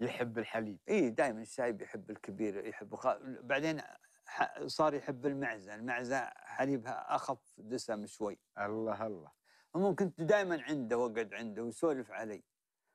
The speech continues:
Speaker 2: سجلت من سالفة أنا، وسالفتين، سجلتها على مسجل الريل الكبير.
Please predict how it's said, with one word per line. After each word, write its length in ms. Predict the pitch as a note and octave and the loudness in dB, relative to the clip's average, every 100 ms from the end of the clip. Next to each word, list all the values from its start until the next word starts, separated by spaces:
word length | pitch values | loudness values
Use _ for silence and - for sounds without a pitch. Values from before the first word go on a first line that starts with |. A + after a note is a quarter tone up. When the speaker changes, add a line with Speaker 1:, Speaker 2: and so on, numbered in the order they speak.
| _ - | _ -2
Speaker 2:
سجلت 580 | E3+ D3+ C3 F3+ - D#3+ | 2 4 4 4 2 -4
من 140 | D#3 | -6
سالفة 680 | - - B2 G2 - F2+ F#2 | -8 2 4 4 -2 -10 -8
أنا، 160 | E2 | -8
وسالفتين، 640 | F2+ - G#2+ G2 - F#2 F2 | -10 -2 -2 -2 -8 -14 -4
سجلتها 560 | - A2+ A#2 B2 A2 | 0 2 2 2 2
على 180 | G#2+ A#2 | 2 2
مسجل 480 | A#2 - B2+ A2+ G#2+ | 0 0 0 0 0
الريل 380 | G#2 G#2 G2+ F#2+ | 2 0 -2 -4
الكبير. 440 | F2+ G2+ F#2 E2+ | -8 -10 -10 -12